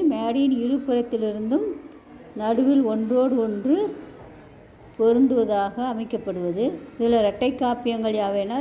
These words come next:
சிலப்பதிகாரமும் மணிமேகலையும். சிலப்பதிகாரத்திற்கு வழங்கும் வேறு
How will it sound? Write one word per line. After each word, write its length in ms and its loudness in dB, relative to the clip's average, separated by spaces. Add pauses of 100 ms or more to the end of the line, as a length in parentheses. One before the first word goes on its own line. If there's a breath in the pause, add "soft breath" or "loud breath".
சிலப்பதிகாரமும் 840 0 (340)
மணிமேகலையும். 720 0 (720 loud breath)
சிலப்பதிகாரத்திற்கு 1040 0
வழங்கும் 400 -2
வேறு 260 2